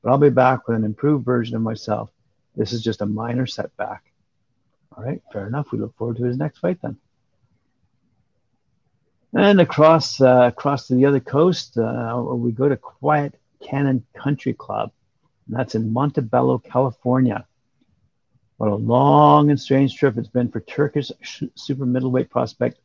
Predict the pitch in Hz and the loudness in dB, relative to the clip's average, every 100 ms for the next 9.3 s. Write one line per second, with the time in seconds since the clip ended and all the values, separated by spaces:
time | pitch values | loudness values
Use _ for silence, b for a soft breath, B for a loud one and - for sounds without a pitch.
0 | _ - 123 143 - - - 123 123 - | _ -8 -4 -4 -6 -14 -8 -6 -6 -10
1 | _ - 120 113 _ _ _ _ _ _ | _ -10 -8 -8 _ _ _ _ _ _
2 | _ - 127 131 123 110 127 131 135 - | _ 0 4 4 2 2 2 2 0 -4
3 | - 143 - 131 113 123 127 120 127 123 | -2 -2 -2 -4 -2 -2 -2 -2 -2 -4
4 | - - - 120 123 110 107 _ _ _ | -6 -18 -12 -6 -6 -6 -10 _ _ _
5 | _ 123 143 - 135 131 127 120 - _ | _ -2 0 2 2 2 0 -2 -6 _
6 | - 135 131 _ 135 113 - 147 - - | -4 -4 -4 _ -4 -4 -2 -4 -2 -2
7 | 120 113 151 151 127 117 117 117 - _ | -2 0 -2 0 0 0 0 -2 -6 _
8 | _ _ 117 - - 180 - 113 107 104 | _ _ -14 -6 0 0 0 -8 -8 -6
9 | 107 110 110 | -4 -4 -4